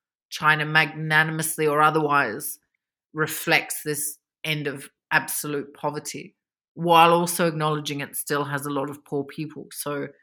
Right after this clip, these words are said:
this is the kind of contradiction. That's, that's the challenge of modern China, was that it's so rich on the one hand where it's rich, and so high-tech and sophisticated and clever,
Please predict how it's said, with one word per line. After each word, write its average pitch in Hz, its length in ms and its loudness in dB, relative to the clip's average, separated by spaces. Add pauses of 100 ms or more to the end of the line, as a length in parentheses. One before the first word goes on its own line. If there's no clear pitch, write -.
(460)
this 160 280 -2
is 147 180 -4
the 151 100 -8
kind 147 280 -2
of 139 260 -8
contradiction. - 920 -10
That's, - 380 -2
that's - 320 0
the 151 80 -14
challenge 143 460 -4
of 135 160 -10
modern 143 320 -6
China, 143 440 -2 (800)
was 135 180 -8
that 147 280 2
it's - 560 -2
so 185 240 6
rich 151 400 0
on 143 120 -4
the 139 80 -4
one 143 220 0
hand 135 360 -4
where 143 200 6
it's - 220 -6
rich, - 540 -6 (220)
and 143 160 -8
so 175 680 2 (640)
high-tech 160 640 4
and 147 160 -6
sophisticated 147 920 -4
and 139 160 -8
clever, 143 460 -2